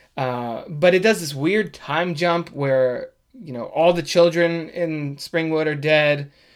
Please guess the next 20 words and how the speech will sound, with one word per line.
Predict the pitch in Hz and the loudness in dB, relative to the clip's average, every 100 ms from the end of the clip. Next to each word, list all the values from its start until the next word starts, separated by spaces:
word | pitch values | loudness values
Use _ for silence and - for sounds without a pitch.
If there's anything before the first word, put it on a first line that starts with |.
| _ _ _ | _ _ _
and, | 143 135 135 131 127 131 | -2 0 0 -2 -4 -2
uh, | 127 120 117 113 | -2 -2 -6 -8
you | 139 127 | -8 -8
know, | 117 | -6
Tom | - 185 | -2 2
Arnold | 175 180 180 165 | 2 2 2 0
and | 139 | -2
Roseanne | 147 156 139 147 156 | 0 0 -2 -2 -2
are | 156 151 | -2 -4
in | 151 | -4
it | 147 | -6
for | 151 | -6
some | 143 151 147 | -4 -4 -2
reason. | 151 147 147 151 147 | -2 -2 -2 -2 -2
I, | 143 131 - | -2 -4 -2
I | 175 196 | 6 6
don't, | 196 - | 6 4
I | 202 | 4
don't | 180 147 | 4 2
know. | 120 135 | -2 -8